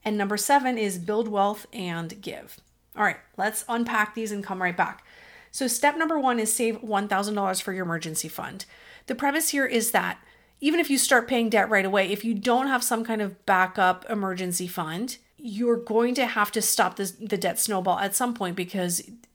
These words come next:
an emergency pops up and you are unprepared for it. So a thousand dollars is Dave Ramsey's recommendation. I have heard on his radio show that it works over and over and over again. Um, as business owners, sometimes there are, there can be more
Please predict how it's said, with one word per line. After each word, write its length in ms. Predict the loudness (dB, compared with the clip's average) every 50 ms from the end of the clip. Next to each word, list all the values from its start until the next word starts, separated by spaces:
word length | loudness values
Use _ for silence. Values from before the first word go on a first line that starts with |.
| _ _ -8
an 80 | -6 -4
emergency 520 | -2 -2 -2 -2 -2 -2 -2 -2 -4 0
pops 260 | 2 2 2 4 2
up 100 | 2 2 2
and 120 | -2 -4
you 80 | -2 -2
are 160 | -2 -2 -2
unprepared 540 | -4 -4 -4 -4 -4 -4 -2 -4 -4 -4 -8
for 220 | -10 -8 -8 -8
it. 100 | -8 -10 _ _
So 420 | -4 -2 0 2 2 2 2 0 -6 -14 -20 -20 -20 -20 -20 _ _ _
a 60 | -12
thousand 400 | -4 0 2 2 2 2 0 2
dollars 540 | 2 4 4 4 4 4 2 2 0 -2 -4
is 340 | -4 -4 -2 -2 -2 -2 -4
Dave 220 | -4 -4 -4 0
Ramsey's 340 | 0 2 2 2 0 0 0
recommendation. 760 | 0 -2 -2 -2 -2 -2 -2 -2 -2 -2 -2 -2 -4 -4 -8 -6
I 460 | -2 0 0 2 0 0 -2 -4 -6 -12 -18 _ _ _
have 200 | _ -18 -16 -12
heard 220 | -4 -2 0 2 2
on 140 | 2 2 2
his 160 | -2 -2 -4
radio 240 | -4 -4 -4 -4 -4
show 160 | -4 -4 -4
that 140 | -2 -4 -4
it 100 | -2 -2
works 300 | -4 -4 -4 -6 -6 -4
over 240 | -2 -2 2 2 2
and 80 | 2
over 220 | 0 -2 -2 -2 -2
and 80 | -2
over 160 | -2 -2 -4 -2
again. 320 | -2 -2 -2 -2 -4 -6 -10 -16 -20 -14 -2
Um, 260 | 2 4 4 4 2 -4 -14 _ 4
as 140 | 4 4 4
business 340 | 2 2 2 2 2 2 2
owners, 280 | 2 4 2 2 2 0
sometimes 420 | -2 -2 0 0 0 0 0 2
there 200 | 2 2 2 4
are, 340 | 6 6 6 6 6 2 0 -2
there 100 | -4 -4
can 220 | -2 -4 -4 -2
be 100 | -2 0
more 560 | 0 0 0 2 2 2 2 2 2 0 -4